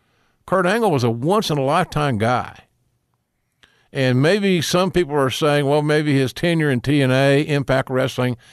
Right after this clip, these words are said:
tarnishes his legacy. I think that's bullshit. Uh, he is one of the all-time greats in the game,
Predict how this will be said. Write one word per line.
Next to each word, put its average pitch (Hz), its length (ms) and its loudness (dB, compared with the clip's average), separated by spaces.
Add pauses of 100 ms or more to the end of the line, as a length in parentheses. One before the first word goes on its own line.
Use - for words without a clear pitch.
(160)
tarnishes 143 720 2 (300)
his 117 200 -4
legacy. 120 580 0
I 147 80 -4
think 131 200 -4
that's 120 180 -2
bullshit. 107 640 -4 (2000)
Uh, 110 320 -4 (140)
he 160 400 -2 (260)
is 127 200 -4
one 156 100 0
of 143 60 2
the 139 80 -2
all-time 165 560 0
greats 131 540 0
in 127 100 -2
the 110 80 -2
game, 101 640 -2